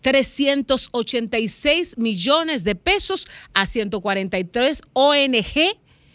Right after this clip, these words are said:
que no rinden cuentas o no han rendido cuentas de en qué utilizaron esos recursos. Una de las condiciones para darles recursos del Estado a las organizaciones no gubernamentales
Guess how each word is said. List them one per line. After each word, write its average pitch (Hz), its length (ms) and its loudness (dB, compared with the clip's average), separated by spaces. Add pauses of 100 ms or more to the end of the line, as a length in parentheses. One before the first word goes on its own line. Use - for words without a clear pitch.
(320)
que 233 240 0
no 240 540 -2 (180)
rinden 220 560 -2
cuentas 320 580 -6
o 208 140 -2
no 285 320 0
han 311 140 -2
rendido 240 460 -2
cuentas 370 560 -2 (260)
de 190 180 0
en 196 140 0
qué 202 160 -4
utilizaron 185 680 -4
esos 170 260 -8
recursos. 160 760 -10 (480)
Una 294 240 2
de 311 80 2
las 302 120 -2
condiciones 240 920 -2 (240)
para 196 500 2
darles 226 580 -2
recursos 220 440 -4
del 233 140 0
Estado 220 480 -2
a 175 80 0
las 175 180 -4
organizaciones 175 720 -4
no 240 80 -4
gubernamentales 247 960 -2